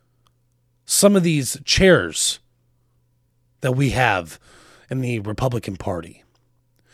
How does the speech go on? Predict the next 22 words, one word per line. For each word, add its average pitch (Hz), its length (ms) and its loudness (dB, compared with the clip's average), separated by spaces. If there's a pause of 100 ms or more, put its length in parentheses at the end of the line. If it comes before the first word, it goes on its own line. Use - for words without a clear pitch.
(340)
And 151 160 2
then 180 80 8
I 180 40 10
really 190 280 8
want 214 240 0
you 170 60 -4
to 151 80 -4
start 151 240 0
to 139 60 -6
think, - 520 -4 (800)
hmm, 113 300 0 (2250)
is 151 120 4
the 214 60 10
Republican 220 520 8
Party 170 440 6
just 127 300 -4
a - 40 -4
part 143 240 0
of 113 260 -4 (840)
the 120 80 -8
Democratic 151 500 -6
Party? - 380 -20